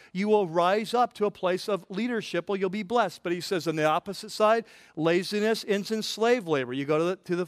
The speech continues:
the, food, the bottom of the food chain, right? Uh, uh, uh, and then there's this constant warning on the flip side. There's some positive, some constant warning against the danger of procrastination. Uh, Solomon's favorite,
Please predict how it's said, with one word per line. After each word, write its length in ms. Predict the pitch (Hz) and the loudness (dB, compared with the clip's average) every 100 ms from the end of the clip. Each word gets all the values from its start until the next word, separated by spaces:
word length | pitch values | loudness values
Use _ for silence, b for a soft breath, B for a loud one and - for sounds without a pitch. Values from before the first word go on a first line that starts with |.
| - | -8
the, 100 | 170 | -12
food, 260 | - 170 | -8 -8
the 80 | 165 | -4
bottom 260 | 151 147 160 | -2 0 -2
of 40 | |
the 140 | 180 226 | -6 -6
food 120 | 226 | -6
chain, 240 | - 117 - _ | -6 -8 -10 _
right? 140 | 139 190 B B B B B - | -14 -14 B B B B B 0
Uh, 40 | |
uh, 560 | 180 180 160 180 165 165 - b b _ _ | 2 2 2 2 2 0 -10 b b _ _
uh, 200 | 190 160 165 | -2 -2 0
and 160 | 180 | 0
then 80 | 208 | 0
there's 140 | 214 196 | 0 -2
this 160 | 196 | -4
constant 640 | - - 220 254 - 254 226 | -8 0 0 2 -2 -4 -2
warning 380 | 190 226 208 | 0 0 0
on 80 | 170 | -2
the 60 | 160 | -4
flip 260 | - 254 | -2 -2
side. 160 | - 180 | 0 -2
There's 120 | 170 | -2
some 140 | - 170 | -6 -4
positive, 500 | 202 220 240 160 147 B - | 0 2 0 -4 -10 B -8
some 180 | 214 | -6
constant 540 | 185 - 214 247 - 240 | -2 0 0 0 -6 -4
warning 320 | 170 180 196 | -2 0 -2
against 400 | 190 160 196 - | -4 0 0 0
the 80 | 202 | -6
danger 460 | 151 156 170 165 185 | -2 -2 -2 -2 -4
of 100 | - | -4
procrastination. 1080 | 180 - 170 170 - 160 160 190 - 123 B B B B - | -10 -4 -2 -2 -4 -4 -2 -4 -6 -10 B B B B 0
Uh, 180 | 180 | 0
Solomon's 540 | 185 - 233 269 220 - | 2 2 4 4 0 -4
favorite, 520 | - 220 240 226 208 | 0 2 2 0 -2